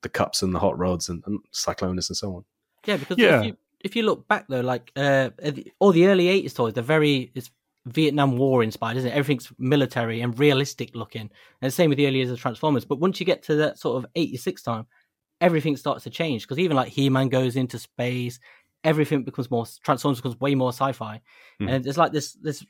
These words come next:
Speaker 2: sudden change where you go from everything being war inspired and realistic to more imaginative and crazy. All the franchises start to go, like,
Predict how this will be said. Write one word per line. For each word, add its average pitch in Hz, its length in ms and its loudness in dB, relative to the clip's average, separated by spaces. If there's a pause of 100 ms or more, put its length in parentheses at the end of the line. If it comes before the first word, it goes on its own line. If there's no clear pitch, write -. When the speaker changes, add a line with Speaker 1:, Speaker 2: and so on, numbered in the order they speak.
Speaker 2:
sudden 160 420 -4
change 139 420 -2
where 123 220 -2
you 120 180 -8
go 139 160 0
from 131 340 -2
everything 143 440 -4
being 127 380 -2 (400)
war 135 360 6
inspired 110 560 -4
and 113 160 -8
realistic 123 680 -4
to 110 340 -8 (460)
more 123 200 0
imaginative 117 640 -4
and 110 100 -12
crazy. 113 320 -6
All 147 160 4
the 139 60 0
franchises 113 560 -4
start - 160 -10
to - 60 -20
go, 117 80 -14
like, 117 120 -16